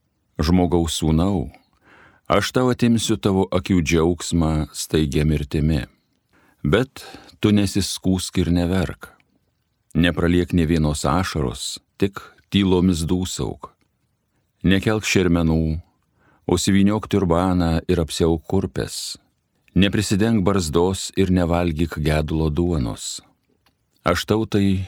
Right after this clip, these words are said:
rytą kalbėjau, o vakarą mirė mano žmona ir kitą rytą padariau, kas buvo man liepta."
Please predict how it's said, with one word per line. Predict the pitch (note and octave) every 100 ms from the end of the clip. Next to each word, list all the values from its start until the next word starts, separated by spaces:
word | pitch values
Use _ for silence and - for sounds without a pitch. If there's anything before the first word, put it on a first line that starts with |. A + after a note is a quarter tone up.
| -
rytą | D2 F#2 A2 -
kalbėjau, | E2+ D#2+ D2 E2+ E2+ D#2+ D2+ C#2+ _ _ _ _ _ _ _ -
o |
vakarą | F2 A#2 A#2+ A#2+ G#2+
mirė | G2+ G#2+ G2
mano | F#2 F2+
žmona | D#2+ E2 D2 C#2+ D2+ E2+ F2 -
ir | - C#2
kitą | - - F2+
rytą | F2 F2 D#2+
padariau, | D#2+ D#2 D2+ D2 D2+ D2
kas | - C#2 D2
buvo | C#2+ C2+
man | B1 C2 C2+
liepta." | D#2 D2+ - - -